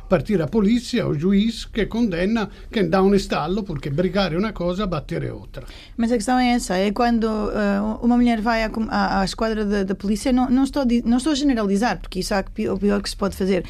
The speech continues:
Speaker 2: Mas se uma mulher numa situação de viti-, vítima de violência doméstica chega a uma esquadra, a uma, a, a um polícia, e o polícia opina da mesma maneira que o maltratador, como é que ela é defendida? Porque é, essa é a questão.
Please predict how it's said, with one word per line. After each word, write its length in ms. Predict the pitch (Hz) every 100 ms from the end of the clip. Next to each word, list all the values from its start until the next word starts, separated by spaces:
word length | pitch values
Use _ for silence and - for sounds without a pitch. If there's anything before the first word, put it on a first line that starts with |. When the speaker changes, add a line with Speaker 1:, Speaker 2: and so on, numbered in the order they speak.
| - - - -
Speaker 2:
Mas 120 | 226
se 60 |
uma 100 | 269
mulher 240 | 277 262 240
numa 160 | 240
situação 320 | 226 226 220 226
de 80 |
viti-, 240 | 208 208 226
vítima 420 | 190 254 214 196
de 80 | 190
violência 300 | 208 226 226
doméstica 420 | 208 180 190 196
chega 460 | - 269 254 196 180
a 100 | 214
uma 140 | 226
esquadra, 500 | 214 233 214 185 175 202
a 80 |
uma, 140 | 208 214
a, 420 | 185 196 208 202
a 40 |
um 120 | 208 208
polícia, 420 | 226 247 - 165
e 80 | 214
o 60 |
polícia 340 | 247 262 - 226
opina 260 | 240 214
da 100 | 196
mesma 220 | 202 214 214
maneira 280 | 202 196 185
que 80 |
o 40 | 208
maltratador, 560 | 190 190 180 180 208 - - - -
como 180 | 294
é 80 | 302
que 80 | 277
ela 160 | 262 220
é 40 |
defendida? 460 | 190 196 170 160 165
Porque 540 | - - 302 320 330
é, 60 | -
essa 200 | 294 320
é 20 |
a 40 |
questão. 460 | 320 - 285 285